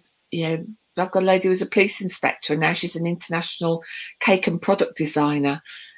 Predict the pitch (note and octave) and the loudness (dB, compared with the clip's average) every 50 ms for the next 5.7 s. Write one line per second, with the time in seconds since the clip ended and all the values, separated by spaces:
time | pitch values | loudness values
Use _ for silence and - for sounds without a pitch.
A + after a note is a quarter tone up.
0 | - - - F#3+ F3+ - - A3+ G#3+ - - G#3 G3+ F#3+ G3 G3+ G3+ F3 D#3 D3+ | -12 -4 -2 0 2 4 6 6 4 4 2 2 4 4 4 4 4 4 2 0
1 | D#3 - _ _ _ - - - F#3 F#3 F3+ F3+ - - - B3 A#3 G#3+ G#3 G#3 | -2 -6 _ _ _ -20 -8 -2 0 0 0 0 2 4 6 8 10 10 10 12
2 | G#3+ G#3+ G#3+ G#3 G3 E3+ D3+ D3 - - D#3 - - D#3 D3+ - G3+ F3+ - - | 12 12 10 10 8 8 6 4 2 -2 -4 -4 -4 -6 -2 2 2 0 2 0
3 | E3+ - - F3 E3+ E3+ E3 E3 - D#3+ D#3+ D#3+ D3+ D#3 D#3 D#3+ D#3+ D#3+ D#3+ D#3+ | -2 0 2 4 4 2 2 -2 -2 -2 -2 -2 0 0 2 2 2 2 2 0
4 | D3+ D3 D3 D3 D3 C#3+ C#3+ - - - - - - - C#3+ C#3+ D3 C#3+ D3 - | 0 0 2 2 2 2 0 -2 -8 -6 -4 -4 -4 -2 2 4 4 4 4 2
5 | - C3+ C#3+ - - E3+ E3+ E3+ E3+ E3 E3 E3 E3 E3 | 0 -2 -2 0 2 2 2 2 2 2 2 2 0 -2